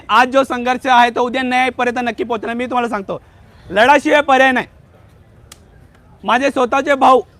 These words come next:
दहा वर्ष लागले तेव्हा आता सा-, ऐंशी टक्क्यावर काम करत आहे स्वतःचे भाऊ. त्याच्या वरचे अजून सहा वर्ष त्यांनी फ्रीमध्ये काम केलं त्या शाळेमध्ये.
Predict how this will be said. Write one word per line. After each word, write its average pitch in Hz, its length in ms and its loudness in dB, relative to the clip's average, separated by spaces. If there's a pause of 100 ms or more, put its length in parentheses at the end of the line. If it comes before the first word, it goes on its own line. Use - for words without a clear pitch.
दहा 202 300 2
वर्ष 269 260 -2
लागले 262 340 -2
तेव्हा 262 240 -2
आता 262 220 -2
सा-, 247 300 0
ऐंशी 247 220 -6
टक्क्यावर 247 320 -4
काम 226 200 -2
करत 202 220 -4
आहे 165 120 -8 (320)
स्वतःचे 247 340 -2
भाऊ. 208 180 0 (1120)
त्याच्या 226 320 0 (240)
वरचे 233 360 -2
अजून 269 200 2
सहा 247 220 2
वर्ष 262 200 -2
त्यांनी 254 240 -4
फ्रीमध्ये 254 420 -4
काम 220 200 -2
केलं 196 220 -6 (120)
त्या 233 160 0
शाळेमध्ये. 214 420 -4